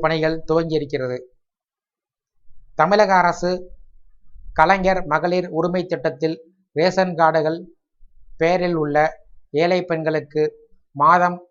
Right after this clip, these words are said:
ஆயிரம் ரூபாய் உரிமை தொகையை வழங்கி வருகிறது. இந்த திட்டத்தின் பயனாளிகள் சேர்க்கப்படுவதை அடுத்து கடந்த இரண்டாயிரத்தி இருபத்தி மூன்றாம் ஆண்டு ஜூன் மாதம் முதல் புதிய ரேஷன் அட்டை வழங்கக்கூடிய பணியானது நிறுத்தி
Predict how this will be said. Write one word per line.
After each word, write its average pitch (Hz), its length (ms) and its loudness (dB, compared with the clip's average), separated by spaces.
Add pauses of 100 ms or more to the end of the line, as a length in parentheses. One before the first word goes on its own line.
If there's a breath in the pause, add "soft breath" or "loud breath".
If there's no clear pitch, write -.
(460)
ஆயிரம் 175 320 2
ரூபாய் 160 280 2 (260)
உரிமை 185 260 -2 (120)
தொகையை 160 260 0 (100)
வழங்கி 165 320 -2
வருகிறது. 143 380 -4 (760)
இந்த 175 200 -2
திட்டத்தின் 190 480 -2 (100)
பயனாளிகள் 175 560 -2 (100)
சேர்க்கப்படுவதை 165 760 0
அடுத்து 143 280 -4 (200)
கடந்த 156 280 2 (600)
இரண்டாயிரத்தி 190 520 2
இருபத்தி 180 320 -2 (100)
மூன்றாம் 175 460 0
ஆண்டு 151 200 -2 (800)
ஜூன் 208 300 2
மாதம் 180 340 2
முதல் 165 220 0 (440)
புதிய 196 260 2 (1000)
ரேஷன் 190 420 2
அட்டை 180 200 -2 (220)
வழங்கக்கூடிய 165 500 0 (100)
பணியானது 165 480 0 (160)
நிறுத்தி 180 280 -4